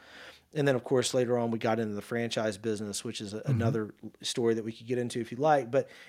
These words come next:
Speaker 1: in the S M B, or kind of the single local business categories, right, the attorneys, so legal, home services, and, and healthcare, but kind of became our, our,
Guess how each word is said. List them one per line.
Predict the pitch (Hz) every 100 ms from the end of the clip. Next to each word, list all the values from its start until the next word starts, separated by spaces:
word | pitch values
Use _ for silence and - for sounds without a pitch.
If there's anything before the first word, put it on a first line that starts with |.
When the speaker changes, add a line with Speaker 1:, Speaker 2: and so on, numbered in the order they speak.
| -
Speaker 1:
in | 165
the | 160 -
S | 190 190
M | 180 143
B, | 143 151
or | 143 117
kind | 113 147
of | 135
the | 127 127 - -
single | - - 160 151
local | 135 135 135
business | 120 123 143 135
categories, | 151 143 147 160 170 180 175 _ - - - _
right, | - 151 160 165 -
the | 131
attorneys, | 117 - 165 160 165 160 151 - _
so | - 139
legal, | 113 139 147 151 143 139 _
home | - 147 135
services, | 139 131 131 120 127 123 117 - - _ _ - -
and, | 127 127
and | 127 117
healthcare, | 120 131 - 127 110 107 104 - - - _ -
but | 143
kind | - 151
of | 143
became | 139 139 127
our, | 117 110 -
our, | 117 110